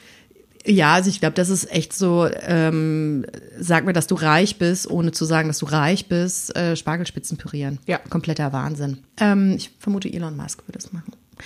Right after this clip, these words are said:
Speaker 1: Naja, anderes Thema. Jedenfalls gab Spargelcremesuppe. Danach gab's den, also so ein Signature-Teller muss einfach in der Spargelsaison sein. Es gab Stangenspargel, Salzkartoffeln.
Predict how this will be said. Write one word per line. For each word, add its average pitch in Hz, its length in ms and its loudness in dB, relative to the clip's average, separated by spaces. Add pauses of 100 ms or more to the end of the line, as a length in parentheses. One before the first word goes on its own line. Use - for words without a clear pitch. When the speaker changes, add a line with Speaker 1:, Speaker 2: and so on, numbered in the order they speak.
(200)
Speaker 1:
Naja, 170 200 4
anderes 226 300 4
Thema. 208 240 2
Jedenfalls 214 420 4
gab 202 220 -2
Spargelcremesuppe. 226 760 2
Danach 208 380 2
gab's 196 300 -2
den, 180 380 0 (1000)
also 202 220 4
so 220 100 8
ein 254 100 8
Signature-Teller 214 760 4
muss 233 480 6
einfach 208 340 2
in 208 80 0
der 202 100 2
Spargelsaison 185 680 0
sein. 220 360 4
Es - 120 -6
gab 180 160 -2
Stangenspargel, 190 680 2
Salzkartoffeln. 170 1000 0